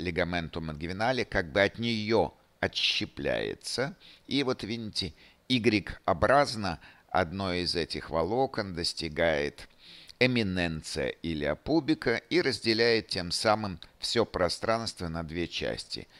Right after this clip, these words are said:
на лакуна вазорум и лакуна мускулерум. Вот эта наружная часть, я ее специально сейчас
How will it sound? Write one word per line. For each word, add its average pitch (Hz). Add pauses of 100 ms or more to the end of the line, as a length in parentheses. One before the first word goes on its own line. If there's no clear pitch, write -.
(120)
на 80
лакуна 78 (120)
вазорум 113
и 71
лакуна 76
мускулерум. 67 (580)
Вот -
эта 151
наружная 101
часть, 117
я 90
ее 82
специально 82
сейчас 71